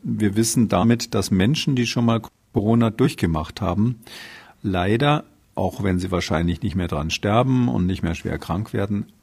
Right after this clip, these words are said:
zu einem Teil zumindest das Virus echt weitergeben können.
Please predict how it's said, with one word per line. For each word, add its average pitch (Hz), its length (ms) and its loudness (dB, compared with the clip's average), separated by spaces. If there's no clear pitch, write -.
zu - 120 0
einem 92 200 2
Teil 95 320 -2
zumindest 120 600 2
das 104 160 -4
Virus 98 320 2
echt - 320 -4
weitergeben 82 560 -4
können. 67 280 -10